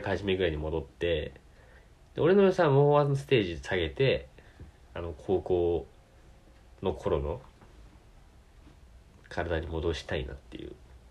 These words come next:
まあ、目標があるので。だからちょっとね、最近考えてるのは、その、そんなに食べないダイエットね。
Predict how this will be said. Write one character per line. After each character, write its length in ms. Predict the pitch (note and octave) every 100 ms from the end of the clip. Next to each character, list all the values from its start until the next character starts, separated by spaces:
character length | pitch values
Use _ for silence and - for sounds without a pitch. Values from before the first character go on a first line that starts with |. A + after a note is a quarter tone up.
| - - - - - - - - - - - - - -
ま 100 | E2+
あ、 20 |
目 220 | E2+ D#2+
標 200 | - E2
が 60 | D#2
あ 20 |
る 80 | D2
の 140 | -
で。 180 | - - - - - - - - - - - - - - - - - - - - - - -
だ 100 | G2+
か 120 | F2+
ら 60 | E2
ち 80 |
ょ 20 | -
っ 20 |
と 120 | F2+
ね、 460 | F2 F#2 E2+ D2 - - - -
最 200 | - B2
近 200 | B2 A#2+
考 120 | C3 A#2+
え 100 | A#2+
て 80 | -
る 100 | D#2+
の 100 | C2
は、 320 | D#2+ E2 C2 - - - - - - - - -
そ 160 | - F2+
の、 360 | E2 D2+ C#2 - - - - - - - - - - - - - - - - - -
そ 200 | F#3+ G#3+
ん 100 | A3
な 80 |
に 160 | G#3+ G#3
食 140 | E3+ D#3+
べ 80 |
な 100 | C#3+
い 80 | C3
ダ 100 | A2+
イ 40 | E2+
エ 20 |
ッ 20 |
ト 80 | -
ね。 120 | -